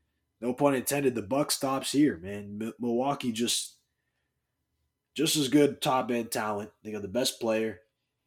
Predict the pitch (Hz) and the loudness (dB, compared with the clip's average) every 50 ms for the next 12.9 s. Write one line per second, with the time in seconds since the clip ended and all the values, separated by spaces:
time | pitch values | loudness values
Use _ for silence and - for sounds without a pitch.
0 | _ _ _ _ 104 110 110 107 107 101 98 110 113 113 104 95 - - - - | _ _ _ _ -12 -8 -6 -4 -4 -4 -6 -6 -4 -2 -2 -4 -4 -8 -20 -20
1 | _ _ _ _ _ _ _ _ - 78 95 92 92 95 92 - - - - - | _ _ _ _ _ _ _ _ -14 -12 -10 -8 -6 -6 -4 -4 -6 -8 -10 -14
2 | - 87 85 101 107 107 92 - - - - - 90 90 95 92 87 - - - | -16 -10 -6 -4 -2 -2 -4 -6 -10 -16 -20 -18 -14 -12 -10 -8 -6 -8 -8 -6
3 | - 101 104 104 101 101 98 95 92 101 101 101 98 95 95 95 90 - 113 110 | -4 -2 0 2 2 2 0 0 -2 -4 -4 -4 -6 -8 -8 -8 -6 -6 -4 -4
4 | - - 110 107 101 - 107 104 98 90 - _ _ _ _ _ _ _ _ 117 | -6 -6 -6 -6 -6 -6 -6 -8 -10 -12 -16 _ _ _ _ _ _ _ _ -10
5 | 127 127 160 160 156 147 131 131 127 120 143 135 127 127 - - - - - _ | -6 -2 2 2 2 2 2 0 2 4 4 4 2 0 -4 -6 -8 -8 -12 _
6 | _ _ _ _ _ _ _ _ _ _ _ _ _ _ _ _ - - - 160 | _ _ _ _ _ _ _ _ _ _ _ _ _ _ _ _ -12 -8 -4 0
7 | 156 175 175 170 165 151 147 139 151 143 - 147 139 127 - - 139 139 135 127 | 2 4 4 6 6 6 8 8 6 6 4 2 -2 -2 -2 -2 -2 -2 -2 -2
8 | - 135 135 127 - - - - 110 117 117 113 113 110 - - 113 117 127 123 | -2 -4 -4 -4 -4 -6 -6 -4 -4 -4 -4 -4 -4 -6 -4 -4 -2 0 0 0
9 | 151 139 139 143 143 135 123 135 127 - - 113 98 104 90 85 - - 120 135 | 2 2 4 4 4 4 4 0 -2 -2 -2 -4 -4 -4 -6 -6 -2 0 0 0
10 | 139 139 - - 107 110 117 113 - 107 104 95 92 110 113 120 120 120 110 - | 0 -2 -4 -6 -4 -4 -4 -2 -2 -4 -6 -6 -4 -2 0 0 0 -2 -4 -4
11 | - 113 113 107 95 92 101 104 110 110 110 107 101 95 - - 110 107 104 98 | -4 -2 -2 -2 -2 -2 -2 0 0 0 0 -2 -4 -6 -8 -8 -10 -10 -8 -8
12 | 95 95 95 92 90 - - 98 107 110 107 110 110 104 - - - | -6 -4 -4 -4 -6 -8 -10 -8 -6 -6 -6 -6 -6 -8 -8 -10 -14